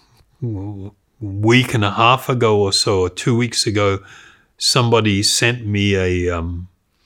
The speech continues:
video link to a interview that, um, Piers Morgan was doing. And I was going like, you know, "Okay, why am I gonna watch this?"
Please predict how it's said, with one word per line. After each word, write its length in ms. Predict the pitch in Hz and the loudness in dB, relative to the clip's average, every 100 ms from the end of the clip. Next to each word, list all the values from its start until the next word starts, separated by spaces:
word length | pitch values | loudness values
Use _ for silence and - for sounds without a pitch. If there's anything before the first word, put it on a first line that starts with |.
| _ _ - | _ _ -6
video 560 | 101 113 123 127 98 | 0 4 4 4 4
link 460 | 98 98 107 110 110 _ | 4 2 0 -2 -8 _
to 340 | - 127 104 98 | -6 -2 0 0
a 420 | 90 82 90 - _ _ _ _ _ _ _ _ - | 0 -2 -6 -14 _ _ _ _ _ _ _ _ 0
interview 840 | 147 165 165 117 104 80 73 78 - _ _ _ _ _ _ _ | 2 4 2 0 0 -2 -6 -10 -14 _ _ _ _ _ _ _
that, 720 | 113 107 107 101 104 - - | -4 0 2 0 -2 -8 -6
um, 480 | 98 95 90 87 87 - _ _ _ _ _ - | -4 -2 -4 -8 -12 -20 _ _ _ _ _ -6
Piers 460 | 139 123 107 - | 0 2 2 2
Morgan 540 | 101 98 123 139 85 85 | 0 2 2 0 -2 -4
was 180 | 85 92 | -4 -4
doing. 540 | 87 82 73 76 80 _ _ _ _ _ _ _ _ _ _ _ _ _ _ _ _ _ _ - | -2 -4 -6 -12 -18 _ _ _ _ _ _ _ _ _ _ _ _ _ _ _ _ _ _ 0
And 340 | 117 113 110 | 2 4 2
I 140 | 107 101 | 2 0
was 200 | 98 - | 0 -2
going 320 | 107 98 95 | -2 0 -2
like, 340 | 90 90 87 | -2 -4 -6
you 60 | 95 | -6
know, 220 | 90 92 | -4 -4
"Okay, 320 | 92 - - 90 | -4 -6 -4 -2
why 260 | 92 92 | -2 -2
am 120 | 95 | -2
I 100 | 92 | -2
gonna 220 | 90 92 87 | -2 -2 -4
watch 420 | 90 92 - - | -6 -6 -4 -2
this?" 560 | 95 98 95 - - | -2 -2 -2 -4 -6